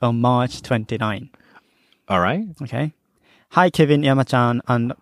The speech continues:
Speaker 1: Kake-chan.
Speaker 2: How you doing?
Speaker 1: Hello. It's so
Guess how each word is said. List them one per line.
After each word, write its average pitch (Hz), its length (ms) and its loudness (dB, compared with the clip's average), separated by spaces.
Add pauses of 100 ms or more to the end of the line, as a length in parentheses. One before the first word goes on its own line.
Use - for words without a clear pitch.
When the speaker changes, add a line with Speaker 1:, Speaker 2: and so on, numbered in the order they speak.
(140)
Speaker 1:
Kake-chan. 117 600 -2 (240)
Speaker 2:
How - 160 -8
you 87 80 -2
doing? 170 360 4
Speaker 1:
Hello. 120 380 -4 (540)
It's 175 240 0
so 160 320 4